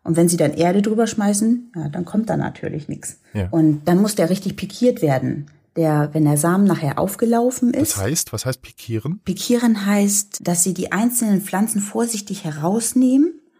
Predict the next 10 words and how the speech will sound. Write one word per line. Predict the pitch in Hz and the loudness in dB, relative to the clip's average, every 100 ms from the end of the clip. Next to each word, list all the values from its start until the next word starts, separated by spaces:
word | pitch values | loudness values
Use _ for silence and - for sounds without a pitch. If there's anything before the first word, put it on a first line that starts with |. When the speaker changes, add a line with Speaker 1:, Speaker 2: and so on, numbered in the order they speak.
| _ _ | _ _
Speaker 1:
und | 196 170 | -4 -2
die | 202 | 0
dann | 214 202 | 2 2
wieder | 196 190 175 | 2 2 4
neu | 180 185 - | 4 2 0
einsetzen, | 180 196 220 214 - 202 | 0 2 0 -2 -2 2
damit | 185 180 | 0 0
sie | 196 | -6
größeren, | - 208 208 202 190 185 190 | -6 -2 0 2 0 2 2
einen | 190 | 2